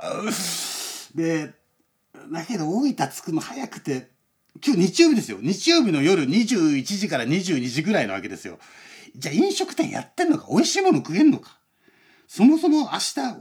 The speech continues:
月曜日、大分から長崎行くとして、その後どうすんだと。月曜日中に名古屋ぐるまで帰ってきたいぞ。それは攻めなのか。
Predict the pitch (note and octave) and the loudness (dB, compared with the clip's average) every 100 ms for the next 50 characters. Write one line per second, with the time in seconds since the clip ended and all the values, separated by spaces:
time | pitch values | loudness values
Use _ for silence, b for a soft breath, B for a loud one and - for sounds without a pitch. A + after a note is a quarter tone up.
0 | - _ - B2+ F#3 - F#3 B2 A#3 D4+ | -20 _ -14 -6 -2 2 0 2 2 2
1 | D3 A2 G#2 E3+ G3 E3+ - - - - | 0 -8 -8 -8 -10 -14 -16 -20 -20 -18
2 | - A3 C#4 B2+ D#3 C#4 - G3+ - - | -6 -6 -4 -6 -2 -2 0 -2 -2 -20
3 | _ b b b b b b b _ B2+ | _ b b b b b b b _ -6
4 | B2 C3 C4+ D4 C4+ D4 F#3 D3 C4 C#4 | -6 0 2 2 4 4 2 0 -2 0
5 | D#4 C4+ - - A#3+ - - - - _ | 0 0 -2 -6 -6 -6 -8 -14 -18 _
6 | _ _ _ _ _ _ _ - G3+ D#4 | _ _ _ _ _ _ _ -2 2 2
7 | D4+ A#3 D#4 G4 F3 - | 4 6 8 6 0 -6